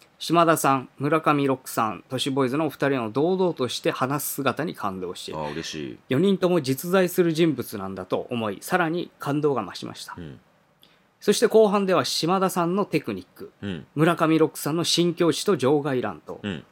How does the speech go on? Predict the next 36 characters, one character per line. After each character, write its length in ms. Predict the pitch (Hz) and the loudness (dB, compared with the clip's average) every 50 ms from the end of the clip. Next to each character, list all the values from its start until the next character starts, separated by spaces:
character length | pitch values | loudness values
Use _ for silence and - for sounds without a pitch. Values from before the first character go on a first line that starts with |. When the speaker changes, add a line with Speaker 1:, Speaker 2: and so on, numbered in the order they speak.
| _ - | _ -8
Speaker 1:
林 260 | - 170 180 165 147 - | -2 0 0 0 0 0
さ 140 | - 147 | -2 -2
ん 60 | 127 117 | -2 -2
の 100 | 110 104 | -2 -6
ツ 140 | - - | -8 -12
ッ 40 | - | -8
コ 140 | - - 127 | -4 -2 -2
ミ 100 | 123 123 | -2 0
と 120 | 175 170 | -2 -2
岸 200 | - - - - | -2 -2 -4 -4
本 140 | 170 160 139 | -4 -4 -4
さ 160 | - - 127 | -6 -6 -6
ん 60 | 113 131 | -4 -4
の 140 | 127 101 98 | -4 -2 0
大 160 | 127 151 160 | 0 0 0
ツ 160 | 160 - - - | -2 -6 -10 -12
ッ 40 | _ | _
コ 140 | - - 113 | -10 -10 -8
ミ 120 | 101 95 | -8 -8
な 140 | 92 95 95 | -8 -6 -4
ど 80 | 104 135 | -2 -2
に、 140 | 151 180 165 | -2 -2 -2
Speaker 2:
う 60 | - | -2
ん 60 | 139 139 | -2 -4
う 20 | |
ん。 40 | 143 | -2
Speaker 1:
お、 20 | |
ホ 120 | 131 135 151 | -2 0 2
ラ 180 | 196 208 190 | 2 4 2
ー 40 | 151 | 2
シ 100 | - - | 0 0
ョ 100 | 123 107 | -2 -2
ー 40 | 104 | -2
と 160 | - - 131 | -2 -2 -2
は、 160 | 98 87 - - _ _ _ _ | -2 -2 -4 -8 _ _ _ _
と 200 | - 175 156 - | -4 -4 -4 -4